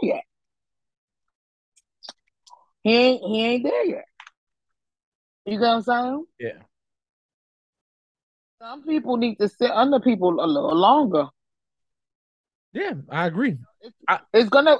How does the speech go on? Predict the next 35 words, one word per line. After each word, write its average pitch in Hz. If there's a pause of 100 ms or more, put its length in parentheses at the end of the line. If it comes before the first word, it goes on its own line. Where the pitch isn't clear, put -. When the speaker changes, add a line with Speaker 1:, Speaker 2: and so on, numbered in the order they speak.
Speaker 1:
it's 247
gonna 302
be 262
a 214
point 214
where 190 (3000)
have 220
to 175
cut -
our 175
losses 220 (260)
or 180 (680)
just 190
ride 202
out 196
the 180
wave 185
with 160
what 175
we 302
got. - (2000)
And 214
right 220
now, 240
they're 196
riding 208
the 196
wave 202
of 175
what 185
they 180
got 175
with 165
Jimmy 156
G. 165